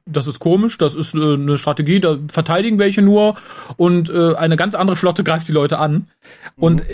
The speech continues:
Speaker 1: in dem Moment, äh, wie gesagt, da wünsche ich mir halt manchmal, dass man sich ein bisschen mehr auf die Intelligenz der Zuschauer verlässt,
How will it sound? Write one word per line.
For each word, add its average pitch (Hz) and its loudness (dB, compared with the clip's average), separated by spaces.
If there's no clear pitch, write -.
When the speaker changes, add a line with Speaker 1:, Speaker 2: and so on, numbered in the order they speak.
Speaker 1:
in 160 4
dem 208 2
Moment, 220 2
äh, 156 -8
wie 170 0
gesagt, 165 2
da 180 2
wünsche 233 0
ich - -2
mir 185 4
halt 165 0
manchmal, 165 2
dass 147 -2
man 147 0
sich 143 -2
ein 151 4
bisschen 127 0
mehr 147 4
auf 156 -4
die 165 -4
Intelligenz 131 -2
der 123 -2
Zuschauer 185 -2
verlässt, 156 0